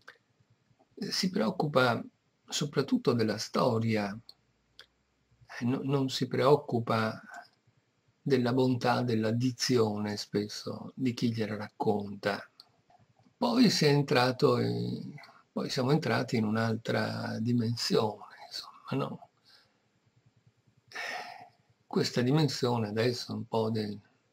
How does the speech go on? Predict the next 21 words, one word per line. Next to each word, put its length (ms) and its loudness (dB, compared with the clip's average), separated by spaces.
degli 160 0
audiolibri, 1000 -2
delle, 440 -14
che 100 -4
io 80 2
trovo 240 4
sia 220 2
una 140 0
dimensione 520 0
un 160 0
po' 160 -2
nuova. 760 0
Non 420 0
mi 160 2
pare 340 2
che 120 0
esistesse, 800 0
insomma, 720 -4
così, 480 4
così 320 -4
com'è 640 -2